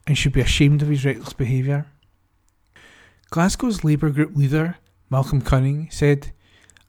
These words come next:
"I have huge sympathies for everyone who is struggling to make a living at the moment,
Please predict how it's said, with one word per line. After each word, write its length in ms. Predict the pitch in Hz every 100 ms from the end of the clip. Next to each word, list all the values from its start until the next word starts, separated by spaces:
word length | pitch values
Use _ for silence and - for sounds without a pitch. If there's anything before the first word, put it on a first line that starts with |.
| -
"I 60 | 165
have 220 | 156 151
huge 280 | 202 202 -
sympathies 580 | 156 147 - - 180
for 140 | - 156
everyone 360 | 147 - 160
who 100 | 156
is 100 | 160
struggling 320 | - 147 151 156
to 140 | -
make 140 | 143 151
a 60 |
living 260 | 139 151 160
at 80 | 156
the 80 |
moment, 400 | 151 156 170 -